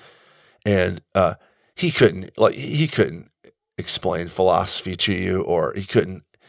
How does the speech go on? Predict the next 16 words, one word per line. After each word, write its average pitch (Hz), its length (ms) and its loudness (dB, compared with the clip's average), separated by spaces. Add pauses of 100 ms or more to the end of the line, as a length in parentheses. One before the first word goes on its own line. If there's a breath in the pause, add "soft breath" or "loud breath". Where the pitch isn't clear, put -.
(160)
he - 140 2
wasn't 101 320 4
a 90 40 -2
thinker 90 560 -4
or 92 200 4
a 92 80 0
reader. 92 500 0 (920 soft breath)
But - 140 6
he 185 220 4
would 175 160 8
get - 200 8
it, 131 160 6
you 131 160 0
know, 127 60 6
he 139 160 4
would, 131 260 4